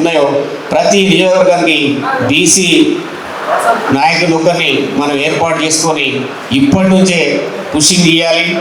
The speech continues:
వాళ్ళకి సపోర్ట్ చేయాలి, నెల నెల మీటింగ్లు పెట్టేయాలి. ఆ ఏ నియోజకవర్గం అక్కడ చేసినప్పుడు మనం చైతన్యం వస్తుంది. నూట పంతొమ్మిదిలో కనీసం మనం ఒక నలభై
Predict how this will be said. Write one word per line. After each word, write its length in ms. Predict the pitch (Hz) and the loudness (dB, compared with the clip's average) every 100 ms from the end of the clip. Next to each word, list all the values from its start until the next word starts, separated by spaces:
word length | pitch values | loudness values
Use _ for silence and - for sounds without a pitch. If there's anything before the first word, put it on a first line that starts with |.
| - | 0
వాళ్ళకి 280 | 143 151 147 156 | 0 2 2 0
సపోర్ట్ 280 | 143 180 170 | 2 2 2
చేయాలి, 300 | 160 160 156 143 | 2 2 2 2
నెల 120 | 143 147 | 0 0
నెల 160 | 156 151 139 | 0 0 0
మీటింగ్లు 300 | 143 151 285 | 0 0 2
పెట్టేయాలి. 340 | 143 143 147 139 | 2 2 0 0
ఆ 20 | 139 139 | 0 0
ఏ 40 | 147 143 | 0 0
నియోజకవర్గం 420 | 143 143 143 135 131 | 2 2 2 2 2
అక్కడ 180 | 139 131 127 - - - - | 2 0 0 -4 -10 -10 -4
చేసినప్పుడు 520 | 139 160 165 160 156 139 135 - - - | 0 0 0 0 2 2 0 -4 -8 -4
మనం 160 | 135 143 127 - | -2 0 -2 0
చైతన్యం 440 | 147 160 165 160 151 | 0 0 0 0 0
వస్తుంది. 380 | 147 165 151 135 139 - - | 0 0 0 -2 -4 -8 -4
నూట 180 | 139 175 190 185 | 0 2 2 2
పంతొమ్మిదిలో 520 | 175 185 196 190 185 160 143 | 2 2 2 2 2 2 2
కనీసం 380 | 165 214 214 208 202 - - - - | 2 4 4 4 2 0 -2 -4 0
మనం 120 | 165 175 | 2 2
ఒక 100 | 180 160 | 2 2
నలభై 260 | 170 202 | 2 2